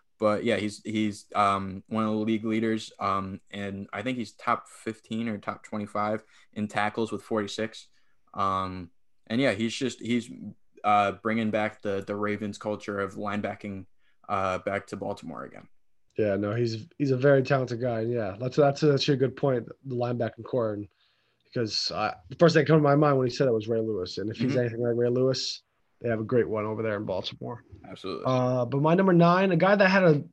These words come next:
Speaker 2: slow middle start to the year, but it's probably one of the most talented rookies, is, uh, C D Lamb. He had one of the best catches I've probably seen this year. Uh, I think that was, that was last week before
Speaker 1: Yeah,
Speaker 2: the
Speaker 1: last
Speaker 2: Thanksgiving
Speaker 1: week, the
Speaker 2: game.
Speaker 1: adjustment in the corner of the end zone.
Speaker 2: That was,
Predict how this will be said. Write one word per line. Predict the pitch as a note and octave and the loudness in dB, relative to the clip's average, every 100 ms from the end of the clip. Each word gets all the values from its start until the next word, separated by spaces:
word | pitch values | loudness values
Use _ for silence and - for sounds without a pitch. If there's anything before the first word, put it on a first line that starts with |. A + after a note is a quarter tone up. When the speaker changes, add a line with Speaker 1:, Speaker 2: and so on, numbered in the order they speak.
| _ | _
Speaker 2:
slow | - - F3+ F#3 | -10 0 4 6
middle | E3+ D#3+ F3+ | 6 6 4
start | F3 F#3+ F3+ | 2 2 0
to | E3+ | -2
the | F#3 | -2
year, | F#3+ F#3 | 0 0
but | C#3+ | -2
it's | A#2 | -4
probably | - D3 C#3+ | -2 0 2
one | C#3 | 2
of | C#3 | 0
the | |
most | C3+ B2+ | -2 -4
talented | D3 C#3 B2+ A2+ | -4 -4 -4 -6
rookies, | C3+ D#3 D#3 C#3 | -4 -2 -2 -2
is, | C#3 B2+ | -4 -2
uh, | B2 F2+ | 0 -2
C | - E3+ | 0 4
D | D#3+ | 6
Lamb. | D#3+ C3+ F#2 _ _ _ _ _ _ | 4 2 -4 _ _ _ _ _ _
He | - E3+ | 2 4
had | F3+ E3+ | 6 6
one | D#3 E3 | 6 6
of | |
the | D3 | 6
best | C3 D#3+ D#3+ - - | 6 4 2 -6 -4
catches | - D3+ C3+ A2+ - | -2 0 -2 -4 -4
I've | A2+ A2 | -4 0
probably | C3+ A2+ | -2 0
seen | - B2+ | -2 -2
this | G#2+ - | -2 0
year. | C3 A#2+ G#2 G#2 | 2 2 0 -4
Uh, | A#2 G#2 G#2 G2 F#2+ | -4 -2 -2 -2 -4
I | - _ | -8 _
think | - E3+ | 0 2
that | |
was, | A2 | 2
that | F2+ A#2+ | 0 -2
was | A#2 | 0
last | A2+ B2 A#2 - | 0 0 0 -4
week | G#2+ | -8
before | - A#2+ C3+ | -4 0 2
Speaker 1:
Yeah, | |
Speaker 2:
the | A#2 | 0
Speaker 1:
last | A2+ | -2
Speaker 2:
Thanksgiving | A#2+ - C#3+ B2+ | -4 -2 -2 0
Speaker 1:
week, | A#2 | -4
the | A2 | -6
Speaker 2:
game. | G2+ | -6
Speaker 1:
adjustment | A2 G#2 G#2+ G#2 | -6 -6 -8 -10
in | |
the | G2+ | -10
corner | G2+ G#2 G2+ | -10 -8 -8
of | |
the | G2 | -8
end | F#2+ G2 | -10 -10
zone. | G2 G2+ _ _ - | -12 -14 _ _ 0
Speaker 2:
That | D#3+ | 2
was, | E3 | 0